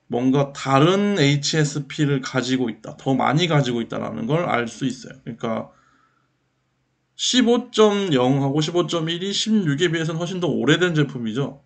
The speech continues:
그리고 훨씬 더 길게 사용했던 제품이니까 그때 당시에 굉장히 업데이트를 많이 했다는 의미입니다.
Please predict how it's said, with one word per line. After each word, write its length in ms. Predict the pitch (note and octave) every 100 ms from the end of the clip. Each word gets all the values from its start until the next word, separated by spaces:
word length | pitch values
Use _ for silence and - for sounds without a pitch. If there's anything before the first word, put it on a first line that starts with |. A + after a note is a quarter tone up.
| _
그리고 240 | C3+ B2+
훨씬 380 | B2+ E3+ F#3 F#3
더 160 | E3 D3+
길게 420 | - C#3 C#3+ D3+
사용했던 500 | D#3+ E3 E3 D#3 D#3+
제품이니까 840 | C#3 B2+ F3 D#3 A#2 - C#3+ E3+ - _ -
그때 300 | D#3 D#3+ F#3+
당시에 680 | F#3+ F3 D3+ F3 F3 E3+ F3 _ _
굉장히 360 | C3 C#3+ F3 F3
업데이트를 520 | E3 F#3 F3+ F3+ E3
많이 300 | A2 B2 C3
했다는 500 | - - F#3+ F3 B2
의미입니다. 500 | B2+ B2 A2 -